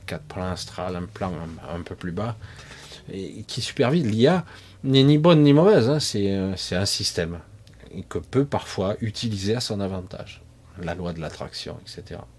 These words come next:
Vous pouvez faire ça. Mais, euh, mais quelque part, c'est, c'est pas par là qu'il va falloir évoluer. Je sais, c'est, c'est plaisant. Certains y arrivent très, très bien.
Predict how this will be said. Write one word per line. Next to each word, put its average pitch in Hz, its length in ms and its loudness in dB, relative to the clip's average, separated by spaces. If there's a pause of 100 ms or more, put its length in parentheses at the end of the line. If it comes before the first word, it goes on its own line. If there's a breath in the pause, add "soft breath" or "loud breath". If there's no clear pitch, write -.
(380)
Vous 101 100 -12
pouvez 117 420 -4
faire - 220 -12
ça. - 140 -16 (1500 loud breath)
Mais, 113 240 4
euh, 95 480 2
mais 113 280 0 (200)
quelque 107 280 -2
part, 165 420 -2 (640 loud breath)
c'est, - 400 -10 (960)
c'est - 220 -6
pas 156 80 0
par 135 260 -2
là 123 280 4
qu'il - 120 -10
va 107 80 -4
falloir 98 220 -4
évoluer. 95 180 -8 (160 loud breath)
Je - 100 -6
sais, 135 280 2
c'est, - 340 -6 (140 loud breath)
c'est - 200 -6
plaisant. 110 440 0 (480)
Certains - 340 -8
y 107 140 -2
arrivent - 240 -10
très, 110 160 -4
très 104 200 -8
bien. 104 260 -6